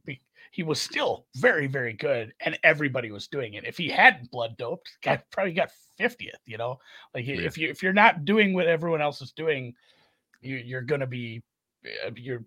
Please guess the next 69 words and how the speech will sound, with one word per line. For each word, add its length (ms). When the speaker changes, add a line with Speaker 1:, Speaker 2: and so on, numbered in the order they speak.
Speaker 1:
a 60
massive 520
disservice 520
to 120
yourself. 340
So, 300
I 20
mean, 140
good 140
Speaker 2:
Yeah, 80
Speaker 1:
point. 120
Speaker 2:
he 60
had 160
the 60
best, 380
for 140
what 140
it's 120
worth, 200
he 100
had 140
the 80
best 500
team 200
Speaker 1:
I 40
Speaker 2:
of 60
Speaker 1:
mean, 100
yeah, 140
he 100
was 160
the 100
Speaker 2:
chemists. 440
So, 40
Speaker 1:
best 0
Speaker 2:
<laughs> 300
he 60
was 140
Speaker 1:
for 40
Speaker 2:
the 60
Speaker 1:
sure. 120
Speaker 2:
most 180
well 180
capitalized, 760
so 120
he 160
had 220
the 80
best 300
team 180
of 140
chemists, 520
Speaker 1:
Uh, 200
Speaker 2:
which 220
Speaker 1:
the 80
Speaker 2:
in 80
a 40
Speaker 1:
post 100
Speaker 2:
lot 120
of 80
Speaker 1:
office 160
had 80
Speaker 2:
times 100
Speaker 1:
money 180
back 220
Speaker 2:
matters. 240
Speaker 1:
then. 80
Speaker 2:
Um, 440
okay, 240
so 340